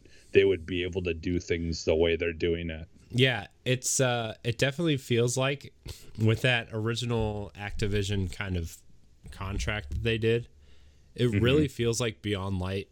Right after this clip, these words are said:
Speaker 2: was going to be the start of Destiny three.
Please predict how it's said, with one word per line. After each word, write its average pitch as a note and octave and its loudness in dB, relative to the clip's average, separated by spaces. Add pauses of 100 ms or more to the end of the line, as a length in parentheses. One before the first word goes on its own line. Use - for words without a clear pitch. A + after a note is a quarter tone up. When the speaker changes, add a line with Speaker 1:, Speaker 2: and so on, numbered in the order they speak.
(140)
Speaker 2:
was G#2 2
going F#2+ 2
to G#2 0
be F#2 2
the F2+ -2
start - 0
of F2 -4
Destiny F2+ 0
three. F#2 0